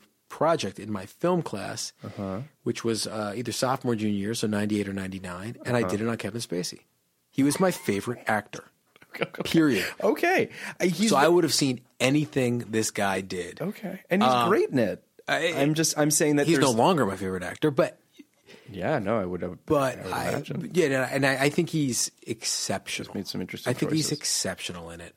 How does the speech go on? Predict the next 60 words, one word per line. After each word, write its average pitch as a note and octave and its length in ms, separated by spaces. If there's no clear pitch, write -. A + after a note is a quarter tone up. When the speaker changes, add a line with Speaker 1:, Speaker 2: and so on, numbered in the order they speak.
Speaker 1:
I B2+ 80
think D3 220
it's - 240
Speaker 2:
No, F#3 240
I C3 80
think B2+ 220
Speaker 1:
The C#3+ 80
Speaker 2:
it's C3+ 80
Speaker 1:
way C#3+ 100
he E3+ 160
goes C#3 300
from A#2 140
slouched C3+ 640
over B2+ 360
loser A2+ 500
Speaker 2:
Sure, G2+ 220
sure, D3 180
sure. G3+ 180
Speaker 1:
to - 120
con-, - 360
he, - 200
he - 240
is A#2 80
so - 260
much C#3+ 100
Speaker 2:
Sure. C4+ 140
Speaker 1:
more E3 100
confident. A#2 340
And B2+ 100
you C#3 60
can F3 160
see D#3 460
it - 160
Speaker 2:
Absolutely. F4 480
Speaker 1:
in C3 100
the - 20
way C3 240
him D#3+ 380
and A3 140
Mena D#3 200
Suvari C#3 460
play A2 220
the - 100
power G#2+ 320
dynamics D3 460
in B2+ 60
the G#2 200
early A2+ 240
scenes F#3+ 300
versus B2 240
Speaker 2:
Yeah. G#2+ 40
Speaker 1:
the G2+ 60
late, G#2+ 260
versus C3 320
the C#3 60
later G#2+ 300
scenes. G#3+ 360
Speaker 2:
Sure. - 120
Speaker 1:
It's F#3+ 200
remarkable. C3+ 920